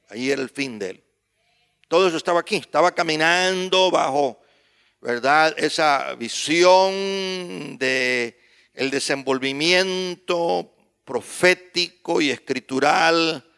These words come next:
de su tiempo. Él estaba caminando bajo esa gran visión, ¿verdad? Del tiempo escritural y profético, viendo,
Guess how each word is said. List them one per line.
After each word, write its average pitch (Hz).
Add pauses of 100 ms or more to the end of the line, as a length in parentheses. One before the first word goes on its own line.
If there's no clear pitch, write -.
(340)
de 120
su 127
tiempo. 131
Él 143
estaba 165
caminando 151
bajo 127
esa 143
gran 135
visión, 131
¿verdad? 98 (640)
Del -
tiempo 156
escritural 131
y 135
profético, - (1040)
viendo, 160